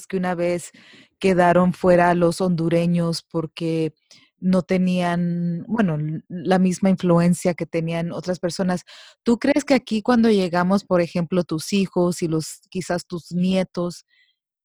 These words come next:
que pueden unirse a ser una comunidad, o crees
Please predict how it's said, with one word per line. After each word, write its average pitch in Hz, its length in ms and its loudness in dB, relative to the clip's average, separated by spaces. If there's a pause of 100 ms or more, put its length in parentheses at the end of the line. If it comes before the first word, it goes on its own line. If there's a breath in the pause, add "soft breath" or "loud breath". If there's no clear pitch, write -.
que 208 120 -2
pueden 220 580 0
unirse 208 840 0
a 185 100 -2
ser 180 240 0
una 208 200 2
comunidad, 170 760 0
o 170 80 0
crees 175 360 -4